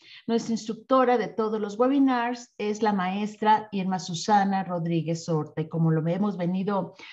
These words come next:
señalando a los, a lo largo de estos talleres, pues que esto obedece básicamente a la experiencia que ella tiene en impartir este tipo de talleres, además de que es especialista en ese manejo de herramientas tecnológicas para la docencia.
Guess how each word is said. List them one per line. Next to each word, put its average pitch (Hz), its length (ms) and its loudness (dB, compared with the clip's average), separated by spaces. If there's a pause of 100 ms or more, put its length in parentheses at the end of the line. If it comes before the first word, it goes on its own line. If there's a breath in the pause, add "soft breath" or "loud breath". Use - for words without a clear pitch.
señalando 196 720 2
a 190 60 -2
los, 165 580 -4
a 185 80 -2
lo 170 140 2
largo 190 320 0
de 180 80 -4
estos - 280 -10
talleres, 247 600 4 (340 loud breath)
pues - 220 2
que 330 60 -2
esto 330 180 -2
obedece 285 420 2
básicamente 247 640 0
a 233 60 2
la 220 80 0
experiencia 220 1120 0
que 208 80 -4
ella 214 200 0
tiene 208 260 -2
en 202 100 -2
impartir 185 580 -4 (360 loud breath)
este 202 240 -2
tipo 175 280 -4
de 170 100 0
talleres, 214 840 2
además 185 500 -2
de 214 120 -6
que 226 80 -6
es 220 100 -10
especialista 226 960 0
en 208 80 -2
ese 214 180 -6
manejo 190 380 -4
de 180 80 -4
herramientas 175 520 -2
tecnológicas 170 720 -4
para 165 220 -4
la 175 120 -4
docencia. 247 720 2